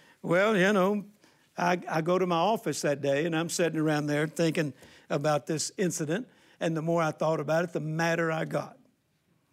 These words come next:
Don't look so holy, you know what I'm talking about, <laughs> that this guy would do this to me. And then I get a call where a sheriff is gonna come out and talk to me. And so, you know, all this is going on, and it's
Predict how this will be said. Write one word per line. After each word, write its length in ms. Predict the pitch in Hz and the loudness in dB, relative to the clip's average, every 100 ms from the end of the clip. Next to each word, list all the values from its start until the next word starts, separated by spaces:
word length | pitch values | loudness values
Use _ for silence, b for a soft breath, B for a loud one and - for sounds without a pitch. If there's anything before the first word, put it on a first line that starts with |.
| _ - | _ -6
Don't 200 | 165 277 | -4 -2
look 180 | 311 | -2
so 200 | - 339 | -2 0
holy, 300 | 196 254 285 | 0 0 0
you 100 | 285 | 2
know 160 | 302 277 | 2 2
what 140 | 285 | 2
I'm 100 | 285 | 0
talking 300 | 247 311 294 | 0 0 0
about, 260 | 247 226 151 - - - - | 0 2 0 -6 -18 -20 -20
<laughs> 400 | - - - - | -20 -20 -18 -4
that 160 | 185 - | -4 0
this 180 | 226 | 0
guy 240 | 180 220 196 | 2 2 2
would 200 | 202 214 | 2 2
do 180 | 370 349 | 0 0
this 220 | 233 - | 0 -2
to 100 | 165 | -2
me. 280 | 147 - - _ b b b b | -6 -8 -18 _ b b b b
And 100 | 180 | 0
then 120 | 196 214 | 2 2
I 100 | 208 | 2
get 180 | 214 | 2
a 60 | 202 | 2
call 420 | 151 202 208 233 | 2 2 2 2
where 320 | 208 214 247 175 B | 2 2 0 -2 B
a 80 | 214 | -2
sheriff 420 | - 269 180 147 | 0 2 2 -2
is 100 | 127 | -4
gonna 200 | 156 139 | -2 -2
come 200 | 175 151 | -2 -2
out 200 | 147 139 | -2 -4
and 120 | 135 | -4
talk 280 | 165 135 - | -2 -2 -4
to 120 | 135 | -10
me. 180 | 135 - b b b b b | -10 -20 b b b b b
And 200 | 185 180 | 0 2
so, 300 | 151 202 190 | 2 2 2
you 180 | 190 233 | 2 2
know, 200 | 196 214 | 2 2
all 200 | 269 330 | 2 0
this 300 | 320 294 - - b b b b | 0 -2 -4 -8 b b b b
is 260 | - - 165 | -8 -4 -2
going 260 | 233 240 208 | 0 0 2
on, 200 | 214 214 | 2 2
and 120 | 180 | 0
it's 220 | 180 | -2